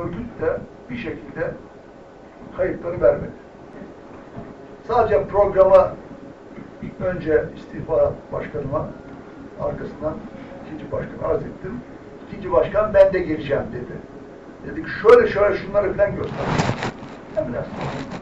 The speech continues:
İkinci başkan o gün hafif bir rahatsız zaten. Şeker komasına girmiş. Akşam saat on buçukta hastaneye kaldırılmış. İyileşti, çıktı, göreve başladı şu an.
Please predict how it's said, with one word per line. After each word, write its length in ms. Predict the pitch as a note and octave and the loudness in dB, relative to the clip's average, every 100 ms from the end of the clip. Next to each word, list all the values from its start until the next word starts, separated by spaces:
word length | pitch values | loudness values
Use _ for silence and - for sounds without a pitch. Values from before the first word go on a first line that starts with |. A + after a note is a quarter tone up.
| - | -12
İkinci 180 | - | -4
başkan 300 | - - - - - - - - - - - - - - - - | 0 2 2 0 -2 -4 -6 -6 -14 -16 -16 -16 -16 -16 -14 0
o 120 | B3+ B3 | 2 2
gün 260 | E4 - - - - - | 0 -8 -12 -18 -18 -10
hafif 240 | F3 F#3 | -10 -8
bir 60 | E3 | 2
rahatsız 360 | D#3+ D3 - - - | 4 4 -2 -12 -12
zaten. 280 | - - - - - - - - - - - - - - - - - - - - - - - - - - | -12 -10 -12 -12 -16 -18 -18 -18 -18 -20 -20 -18 -18 -18 -18 -20 -20 -20 -20 -18 -18 -18 -18 -20 -20 -18
Şeker 340 | - E3+ - - | -12 -4 -2 -2
komasına 400 | - - - - - | -8 -10 -12 -14 -12
girmiş. 460 | - - - - - - - - - - - | -12 -12 -12 -14 -16 -20 -20 -20 -20 -20 -10
Akşam 320 | G#3 - - - - - - - - - - | -8 -8 -10 -10 -14 -18 -20 -20 -20 -20 -12
saat 180 | - - - - | -8 -8 -10 -8
on 120 | - | -8
buçukta 260 | - - - | -8 -6 -4
hastaneye 360 | - - - - | -4 -6 -10 -8
kaldırılmış. 440 | - - - - - | -10 -10 -12 -12 -8
İyileşti, 420 | - B1 - - | -6 -4 -6 -10
çıktı, 280 | - - - - | -14 -14 -14 -12
göreve 200 | - - | -10 -10
başladı 300 | - - - - | -10 -12 -12 -16
şu 60 | |
an. 60 | - | -14